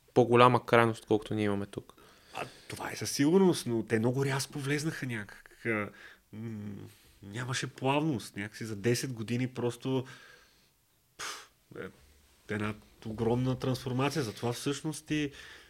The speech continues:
Speaker 2: толкова сила набират определени консервативни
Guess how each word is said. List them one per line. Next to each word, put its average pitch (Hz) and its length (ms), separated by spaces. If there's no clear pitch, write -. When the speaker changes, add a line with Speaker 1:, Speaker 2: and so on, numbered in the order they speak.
Speaker 2:
толкова 151 580
сила 175 420
набират 170 460
определени 117 880
консервативни 101 1080